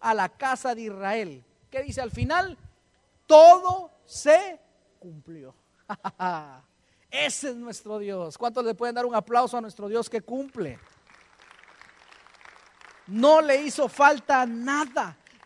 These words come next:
Todo lo cumplió. Ahora mire, le quiero mostrar algo. Porque si no caminamos en las buenas promesas de Dios, entonces ¿en qué caminamos? Si yo no camino en una promesa de parte de Dios,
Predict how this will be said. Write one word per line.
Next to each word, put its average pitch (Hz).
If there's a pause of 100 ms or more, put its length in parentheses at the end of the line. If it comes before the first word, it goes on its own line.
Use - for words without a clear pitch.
(140)
Todo 349
lo 254
cumplió. 190
Ahora 247
mire, 247
le 175
quiero 240
mostrar 180
algo. 226 (1200)
Porque 185
si 196
no 269
caminamos 269
en 233
las 196
buenas 233
promesas 220
de 190
Dios, 208 (400)
entonces 190
¿en 202
qué 220
caminamos? 196 (4000)
Si 196
yo 247
no 330
camino 285
en 277
una 294
promesa 247
de 220
parte 240
de 214
Dios, 285